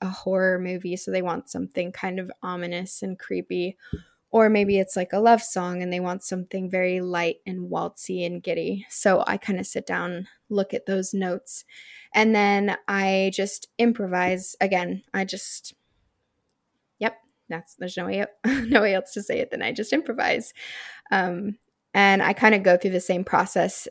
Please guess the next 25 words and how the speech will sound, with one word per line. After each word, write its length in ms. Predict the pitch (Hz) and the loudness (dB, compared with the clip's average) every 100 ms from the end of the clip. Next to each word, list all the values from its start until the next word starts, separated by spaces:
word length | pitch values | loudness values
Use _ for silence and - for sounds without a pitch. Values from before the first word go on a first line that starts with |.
| - - | -12 -2
that 480 | 196 180 165 - - | 4 6 6 2 -6
happens 420 | - 202 - 190 | 0 0 0 -4
in 100 | 196 | -2
the 120 | 190 - | -4 -2
organic, 680 | 190 185 185 185 240 262 _ - - - _ | -2 -2 -2 0 -2 -4 _ -20 -20 -20 _
where 420 | 208 196 190 - | 6 8 8 8
I, 380 | 190 190 185 185 - _ _ _ _ _ | 4 4 4 2 -2 _ _ _ _ _
once 320 | 190 220 240 | 4 6 6
I've 260 | 262 220 190 | 6 6 4
reached 540 | 185 208 208 - - | 2 2 0 -2 -2
an 120 | 202 190 | 0 0
idea 840 | 185 185 - 185 185 202 233 247 _ _ _ _ _ _ - | 0 -4 -2 0 4 4 2 -2 _ _ _ _ _ _ 2
that 280 | 202 185 - - | 6 6 4 -4
I 220 | 190 190 | -2 -2
know 640 | 185 185 185 185 185 220 - _ - | -2 -2 -2 -2 -4 -8 -14 _ -2
is 260 | 196 185 | -2 -2
what 300 | - 185 - _ _ | 0 0 -2 _ _
I 160 | 208 196 | -2 -2
was 200 | 190 - | -2 -6
looking 440 | 208 - 247 226 | -6 -2 0 0
for, 320 | 220 208 220 214 | 2 4 4 4
that 220 | 180 - | 0 -2
spark 380 | - 240 240 214 | 4 6 6 2
goes 200 | 208 202 | 0 2
off, 320 | 196 208 | 2 2